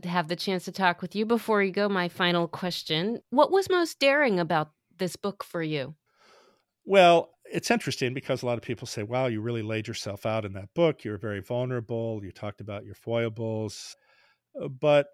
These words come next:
Speaker 2: as you see from my own emotional response, that's not really <laughs> an issue with
Speaker 1: That's
Speaker 2: me.
Speaker 1: not, yeah, that was not a
Speaker 2: Uh,
Speaker 1: problem.
Speaker 2: uh, so I, I really can't say there have been. It's just, now, what I would say is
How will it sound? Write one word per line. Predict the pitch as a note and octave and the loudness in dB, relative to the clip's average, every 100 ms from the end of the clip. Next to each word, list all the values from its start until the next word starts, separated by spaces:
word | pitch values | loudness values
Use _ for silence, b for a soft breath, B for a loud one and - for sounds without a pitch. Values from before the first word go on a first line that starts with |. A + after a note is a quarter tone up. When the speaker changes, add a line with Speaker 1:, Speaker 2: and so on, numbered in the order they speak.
| _ - | _ -6
Speaker 2:
as | C#3 B2+ B2+ | -4 -2 -4
you | A#2+ | -8
see | - B2+ B2 | -4 -2 -4
from | - B2 A2+ G#2+ F2+ b b _ G#2+ | -6 -8 -6 -6 -10 b b _ -12
my | G#2+ G#2 | -8 -8
own | A2 A#2+ A2+ | -6 -6 -6
emotional | A2+ A#2 A#2+ - G#2+ | -6 -6 -6 -8 -10
response, | G#2 G2+ - G#2+ G#2 A2 - - _ _ _ _ b b b _ - - | -10 -12 -10 -8 -6 -8 -12 -20 _ _ _ _ b b b _ -20 -10
that's | B2 A#2 - | -8 -6 -4
not | A2+ - | -6 -4
really | A#2 A#2 | -4 -4
<laughs> | |
an | - - - | -6 -4 -2
issue | - - E3 - | -2 0 -2 0
with | - - | -4 -2
Speaker 1:
That's | D3 D#3 G3+ | -2 0 0
Speaker 2:
me. | G3+ | 2
Speaker 1:
not, | F#3+ G3+ G#3 | 4 2 2
yeah, | B3+ C4 | 2 2
that | D#3+ D#3 | 4 2
was | E3+ F#3+ | 2 0
not | F3 F#3 | 0 2
a | C#3 | 4
Speaker 2:
Uh, | C3 | 4
Speaker 1:
problem. | A#2 F3 D#3 D3 | 2 -2 -6 -6
Speaker 2:
uh, | - A#2+ A#2 B2 - | -4 -4 -4 -4 -8
so | - D3 | 0 4
I, | D3 | 4
I | C#3+ | 4
really | D3 D#3 | 2 0
can't | - C3 | -2 -4
say | - A#2+ A#2 A#2 - | -2 -2 -2 -4 -8
there | B2 B2 | -6 -4
have | A#2+ D#3 F3+ | -2 -2 -4
been. | - G#2 | -8 -8
It's | G#2+ - | -8 -10
just, | - A#2 A2 - C#3 | -10 -8 -8 -8 -4
now, | C3 B2 A#2 _ _ _ _ | -2 -2 -4 _ _ _ _
what | C3 C3 | -4 -2
I | B2+ | -2
would | C3 D#3+ D#3 | 0 0 -2
say | - B2+ A#2+ A2+ | -4 -2 0 -2
is | A2+ A2 | -4 -6